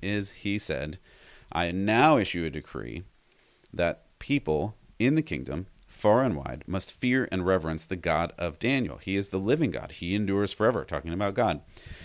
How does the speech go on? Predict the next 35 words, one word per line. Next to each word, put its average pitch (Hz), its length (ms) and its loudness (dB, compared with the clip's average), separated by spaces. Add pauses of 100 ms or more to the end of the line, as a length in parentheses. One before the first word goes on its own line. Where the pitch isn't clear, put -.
(120)
"His 90 160 0
kingdom 98 380 2
will 90 140 0
not 101 360 4
be 92 120 2
destroyed. 76 380 -4
His 80 120 -4
dominion 104 480 2
will 92 100 0
never 95 440 0
end. 87 220 0
He 82 100 -6
rescues, 87 500 -2
he 101 140 -2
saves, 95 400 -2
he 80 80 -4
performs 101 480 -2
signs 98 240 0
and 95 80 -2
wonders 90 320 -2
in 85 80 -4
the 87 160 -4
heavens 98 360 2
and 82 120 -2
on 95 80 2
the 101 120 -2
earth. 117 200 2
He 92 80 0
has 82 120 -2
rescued 90 300 -2
Daniel 87 240 -2
from 95 140 -4
the 92 80 -2
power 78 360 0
of 80 200 -2